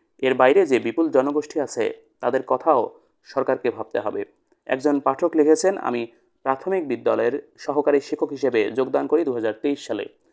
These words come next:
সব মিলিয়ে আমার বেতন আঠারো হাজার তিনশো চল্লিশ টাকা। এই টাকা দিয়ে মা বাবা সহ সাতজনের পরিবার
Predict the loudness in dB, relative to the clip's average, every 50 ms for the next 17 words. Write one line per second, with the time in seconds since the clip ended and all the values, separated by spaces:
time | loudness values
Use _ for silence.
0 | _ _ _ _ _ -8 -2 0 2 2 2 2 2 2 4 4 4 4 2 0
1 | 0 0 0 0 2 0 0 -2 -6 -12 _ _ _ _ _ _ -4 -2 2 4
2 | 4 6 6 4 4 4 4 2 2 -4 -6 -6 -6 -8 -8 -2 2 2 2 2
3 | 0 -6 -8 -10 -8 -6 -6 -6 -8 _ _ _ -2 0 2 2 4 4 4 4
4 | 4 4 4 2 2 -2 -4 0 4 4 6 8 8 8 6 6 4 2 0 0
5 | 0 -2 -2 2 2 2 4 4 4 4 4 4 2 2 0 0 2 2 2 0